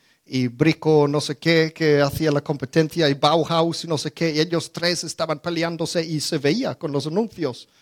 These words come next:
Uno, "Yo soy mejor que el otro", el otro más, "Ma-, mejor oferta", el otro mejor oferta. Y, eh, me iba riendo con estos, ¿no? Y luego había los anuncios de cervezas también,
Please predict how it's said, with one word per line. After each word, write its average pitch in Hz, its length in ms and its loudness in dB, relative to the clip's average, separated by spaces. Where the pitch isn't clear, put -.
Uno, 170 320 -4
"Yo 247 300 2
soy 240 200 0
mejor 226 360 -2
que 233 100 -8
el 240 80 -2
otro", 202 340 -2
el 180 80 2
otro 226 260 2
más, 214 320 -2
"Ma-, 185 240 0
mejor 185 460 2
oferta", 180 440 2
el 151 120 -2
otro 185 220 -4
mejor 175 280 0
oferta. 165 480 -2
Y, 160 240 6
eh, 151 180 8
me 160 100 4
iba 175 220 8
riendo 165 480 4
con 160 160 -2
estos, 151 400 -2
¿no? 180 200 -2
Y 170 100 6
luego 247 340 10
había 214 320 8
los 170 220 4
anuncios 185 560 2
de 165 80 2
cervezas 151 720 0
también, 143 480 0